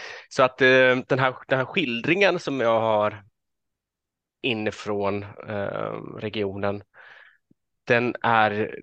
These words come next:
den kan ju ses som den sista opartiska skildringen som berättas därifrån.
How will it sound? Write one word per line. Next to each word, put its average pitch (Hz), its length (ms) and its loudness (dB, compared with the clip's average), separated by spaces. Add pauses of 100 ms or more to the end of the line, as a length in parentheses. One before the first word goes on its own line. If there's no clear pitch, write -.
den 113 160 2
kan 123 340 -2
ju 151 200 -4
ses 101 420 -6
som 107 120 -8
den 101 80 -6
sista - 580 -6
opartiska - 800 -6
skildringen 95 640 -8
som - 200 -12
berättas - 640 -6
därifrån. - 640 -8